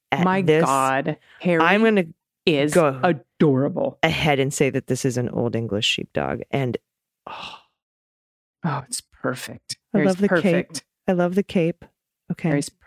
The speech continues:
Speaker 2: perfect. I keep getting the long ones. Do you wanna take this next one, and I'll close out with the short two at the end?
Speaker 1: All right, that sounds good. Next up from Matt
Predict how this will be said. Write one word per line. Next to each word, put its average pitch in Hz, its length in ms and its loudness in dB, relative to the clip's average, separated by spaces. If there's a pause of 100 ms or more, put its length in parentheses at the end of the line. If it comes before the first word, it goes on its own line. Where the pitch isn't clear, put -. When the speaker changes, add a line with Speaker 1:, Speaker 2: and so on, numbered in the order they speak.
Speaker 2:
perfect. 151 340 -6
I 214 80 2
keep 269 280 -2
getting 262 220 4
the 240 80 4
long 226 220 2
ones. 156 220 -2
Do 202 80 -2
you 196 40 2
wanna 202 140 0
take 220 220 -2
this 220 180 -2
next 214 240 -2
one, 226 140 2
and 202 120 2
I'll 165 80 0
close 185 280 -2
out 185 100 2
with 175 100 -6
the 175 60 -4
short 180 300 -4
two 196 140 -2
at 180 80 -4
the 185 120 -2
end? 240 320 0 (320)
Speaker 1:
All 392 80 4
right, 330 200 2
that 254 180 2
sounds 151 280 0
good. 175 200 0 (760)
Next 220 200 2
up 214 120 2
from 202 220 2
Matt 185 220 2